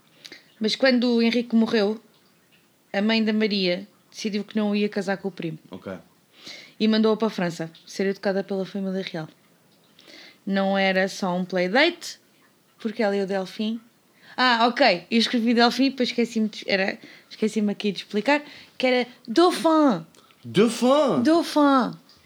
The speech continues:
Speaker 2: Ouça.
Speaker 1: Era o, o
Speaker 2: Casar
Speaker 1: pequeno
Speaker 2: com, <laughs> casar com Dolfinho.
Speaker 1: <laughs> Que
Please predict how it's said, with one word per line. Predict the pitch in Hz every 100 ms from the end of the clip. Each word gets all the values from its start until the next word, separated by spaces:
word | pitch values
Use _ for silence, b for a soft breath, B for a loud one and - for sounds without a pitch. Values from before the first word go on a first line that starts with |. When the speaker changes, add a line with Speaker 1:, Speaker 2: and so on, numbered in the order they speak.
| _ _ _ _ _
Speaker 2:
Ouça. | 127 117 113 104
Speaker 1:
Era | 196 196 208 196
o, | 196 202 196 196 185
o |
Speaker 2:
Casar | - 123 127
Speaker 1:
pequeno | - 226 214
Speaker 2:
com, | -
<laughs> |
casar | 135 131 -
com | -
Dolfinho. | 139 139 - 123 127 117
Speaker 1:
<laughs> | - -
Que | - 233 151 285